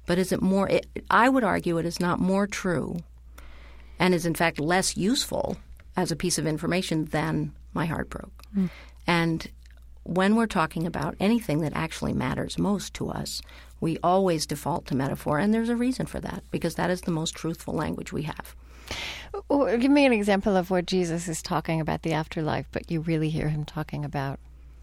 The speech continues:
Speaker 2: life.
Speaker 1: Um,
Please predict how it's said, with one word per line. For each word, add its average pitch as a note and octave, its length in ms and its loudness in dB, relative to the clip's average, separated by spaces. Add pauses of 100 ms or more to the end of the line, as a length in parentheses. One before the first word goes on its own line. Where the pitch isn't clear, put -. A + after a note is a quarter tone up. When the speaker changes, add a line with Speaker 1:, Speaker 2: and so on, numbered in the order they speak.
(160)
Speaker 2:
life. C#3 540 -6 (1200)
Speaker 1:
Um, B3+ 500 4